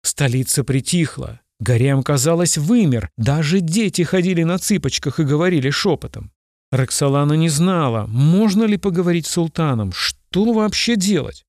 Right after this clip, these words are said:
и посоветоваться снова не с кем. Утром пришла Зейнаб,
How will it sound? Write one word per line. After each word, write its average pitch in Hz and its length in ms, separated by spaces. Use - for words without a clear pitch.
и 131 200
посоветоваться 160 840
снова 127 400
не 117 240
с - 80
кем. 98 240
Утром 226 560
пришла 123 440
Зейнаб, 135 520